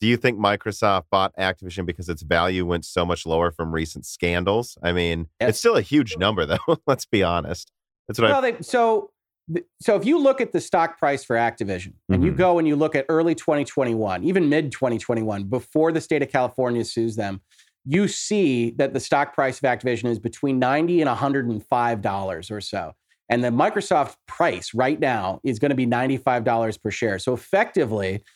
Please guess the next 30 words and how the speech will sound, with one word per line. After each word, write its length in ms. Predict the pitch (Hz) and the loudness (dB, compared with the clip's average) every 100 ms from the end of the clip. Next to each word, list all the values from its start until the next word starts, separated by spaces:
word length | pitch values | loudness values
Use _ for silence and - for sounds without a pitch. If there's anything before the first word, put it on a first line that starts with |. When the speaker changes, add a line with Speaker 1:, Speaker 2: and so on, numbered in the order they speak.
| _ _ _ | _ _ _
Speaker 2:
what 260 | 113 170 | 0 2
they 160 | 147 180 | 2 2
did 300 | 147 147 123 | 2 2 0
was 180 | 131 117 | -2 0
they 140 | 131 | 0
bought 360 | 107 131 156 180 | 2 2 2 2
into 300 | 165 147 151 | 0 0 0
the 140 | 127 | -2
dip 440 | 104 98 127 113 - - _ _ _ | -2 0 0 -2 -10 -20 _ _ _
of 240 | 139 143 139 | 2 2 2
the 120 | 151 | 2
Activision 500 | 139 139 135 92 127 | 2 0 0 2 2
Speaker 1:
Mm-hmm. 80 | 135 | 2
Speaker 2:
stock 300 | 139 139 - | 2 0 0
price 320 | 131 117 117 | 0 0 -2
and 180 | 160 135 | -2 0
are 80 | 123 | -2
paying 400 | - 151 156 151 | 0 0 0 0
for 160 | 151 | 0
what 320 | 123 120 151 - | 0 0 0 -2
the 140 | 135 | -2
market 540 | 131 131 156 233 208 190 | 0 4 4 2 -2 -6
thought 360 | - 170 170 | 0 0 2
the 120 | 160 - | -2 0
assets 440 | 147 160 160 - | 0 0 -4 -2
were 80 | 147 | 0
worth 300 | 139 143 135 | 2 0 0
without 400 | 135 127 135 202 | 0 2 2 2
a 20 | |
premium 800 | 202 - 220 262 180 104 92 104 | 0 -2 0 2 2 0 -4 -8